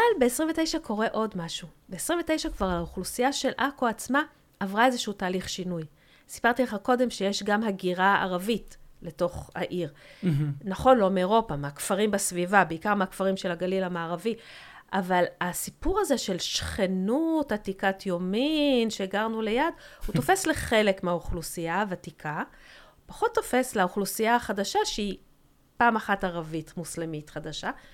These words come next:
Speaker 1: פעם שנייה יהודית אירופית חדשה.
Speaker 2: מהמם.
Speaker 1: ויש גם עניין של חילופי דורות.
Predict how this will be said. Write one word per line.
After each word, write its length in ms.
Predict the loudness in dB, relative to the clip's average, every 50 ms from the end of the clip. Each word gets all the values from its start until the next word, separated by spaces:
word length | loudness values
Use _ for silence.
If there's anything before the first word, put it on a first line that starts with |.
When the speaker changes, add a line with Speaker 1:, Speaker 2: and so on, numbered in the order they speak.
| -20 -20 _ _ -2
Speaker 1:
פעם 180 | -2 -2 -2
שנייה 280 | -4 -6 -4 -2 0 0 -2 -2 -6 -12 _ _ -8
יהודית 360 | -6 -6 -4 -4 -6 -4 -4
אירופית 340 | -4 -4 -4 -4 -6 -10 -10
חדשה. 360 | -12 -6 -2 0 0 2 2 2
Speaker 2:
מהמם. 140 | 0 -2 -4 -8 -14 -20 -20 -20 -20 -20 -20 -20 -20 -20 -20 -20 _ -14
Speaker 1:
ויש 520 | -14 -12 -8 -4 0 2 4 4 4 4
גם 100 | 2 2 2 4
עניין 160 | 4 2 2
של 100 | 0 -2
חילופי 340 | -2 -2 -2 -2 2 0 0 2 2
דורות. 340 | 2 2 2 2 0 -2